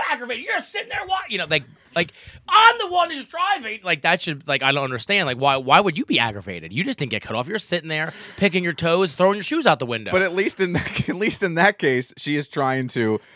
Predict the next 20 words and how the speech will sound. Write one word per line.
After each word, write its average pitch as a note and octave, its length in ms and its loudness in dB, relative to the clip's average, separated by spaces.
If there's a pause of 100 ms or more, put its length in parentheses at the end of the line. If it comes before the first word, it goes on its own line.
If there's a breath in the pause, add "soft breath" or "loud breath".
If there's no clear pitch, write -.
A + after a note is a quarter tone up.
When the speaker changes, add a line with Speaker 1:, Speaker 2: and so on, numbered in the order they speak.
(120)
Speaker 2:
You're, D#3 280 0
you're, D#3 240 2
you're D#3 240 4
aggravated D#3 440 8
right C#3 260 6
at C3+ 100 2
that B2 160 8
moment. G#2 420 4
Like, A2+ 140 0
she's - 160 -2
Speaker 1:
True. F#3 160 6
Speaker 2:
trying D3+ 240 6
to C#3 80 0
be C#3 240 2
in C3+ 140 0
that B2+ 160 4
moment B2 340 4
with G2+ 240 -4
you. D#2 240 -4
Speaker 1:
Yeah. A#2+ 240 4